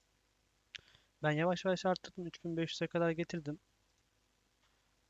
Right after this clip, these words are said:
Ee, elli, elli, elli, elli. Bazı yerde yüz arttırdım. İki bin dokuz yüzden başlayarak üç bin beş yüzde bana hata verdi. Üç bin beş yüze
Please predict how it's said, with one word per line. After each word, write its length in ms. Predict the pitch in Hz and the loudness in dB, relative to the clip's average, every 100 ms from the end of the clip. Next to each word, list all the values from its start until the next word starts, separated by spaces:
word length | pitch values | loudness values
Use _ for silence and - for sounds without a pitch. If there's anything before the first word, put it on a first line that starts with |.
| _ _ _ 175 | _ _ _ -8
Ee, 420 | 139 135 135 156 | -4 -2 -4 -2
elli, 320 | 151 147 147 | 0 2 2
elli, 280 | 143 131 127 | 2 0 -2
elli, 300 | 135 139 131 | -2 -4 -4
elli. 320 | 131 127 147 - _ - | -6 -6 -10 -16 _ 0
Bazı 280 | 139 135 139 | 2 2 0
yerde 280 | 135 131 | 0 -2
yüz 320 | 135 131 135 139 | -8 -8 -4 -4
arttırdım. 500 | 127 - 131 147 170 _ _ _ _ | -4 -8 -12 -12 -12 _ _ _ _
İki 200 | 156 - | -10 -6
bin 120 | 143 139 | -4 -4
dokuz 260 | 135 - | -6 -10
yüzden 280 | 135 139 135 | -6 -6 -2
başlayarak 600 | 147 143 139 135 170 - _ _ _ _ _ _ _ | -2 -2 -2 -4 -6 -10 _ _ _ _ _ _ _
üç 220 | 175 - 160 | -10 -8 0
bin 100 | 156 | 2
beş 220 | 156 - | 2 2
yüzde 220 | 139 151 | -2 0
bana 220 | 143 147 | 2 0
hata 320 | 147 - 151 | -2 0 0
verdi. 240 | 135 131 143 | 2 -2 -4
Üç 220 | 151 - | -10 -6
bin 80 | 156 | -2
beş 240 | 151 - | -2 0
yüze 260 | 151 156 | 0 0